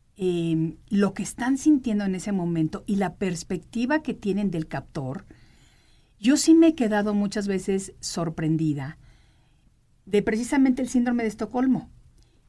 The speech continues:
¿Por qué ocurre? ¿Por qué surge? ¿Por qué de repente puedes defender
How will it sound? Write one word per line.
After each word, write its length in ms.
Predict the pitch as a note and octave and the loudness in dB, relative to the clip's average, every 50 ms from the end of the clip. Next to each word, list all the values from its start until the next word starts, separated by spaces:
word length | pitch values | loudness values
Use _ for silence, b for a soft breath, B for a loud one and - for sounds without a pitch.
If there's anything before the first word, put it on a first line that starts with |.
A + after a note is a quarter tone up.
| _ _ _ _ - | _ _ _ _ 2
¿Por 320 | - C4+ C4+ C#4 C#4 B3+ - | 6 6 6 6 6 4 4
qué 320 | - D4+ D4+ D#4 E4 E4+ E4 | 6 8 8 8 8 6 6
ocurre? 500 | C4 B3+ B3+ - - C4+ C4+ - B3 A#3 | 4 4 4 4 2 0 2 4 2 2
¿Por 280 | - - A3 - G3+ | 2 0 0 0 0
qué 140 | - C#4 C4+ | 0 -2 -2
surge? 420 | B3+ - - C4+ B3+ A3 - A3+ G3 | -2 0 0 0 -2 0 0 -2 -4
¿Por 300 | - - G#3 G#3 G3+ - | 0 0 0 0 0 0
qué 140 | - C#4 C#4+ | 0 0 2
de 80 | D#4 | 4
repente 520 | D4+ C#4+ B3+ - - B3 B3 A#3+ A#3+ C4 A#3+ | 4 2 2 0 0 0 0 2 2 0 -4
puedes 420 | - - A#3+ A#3 A#3 A#3 A3 F#3 | -2 0 0 0 0 0 -2 0
defender 800 | E3+ A3 G3+ G#3 - G#3 F#3+ G3+ G#3+ G#3 A3 A#3 C#4+ G#4+ A#4 - | 0 -2 -2 0 0 0 2 2 4 4 4 4 4 2 0 -6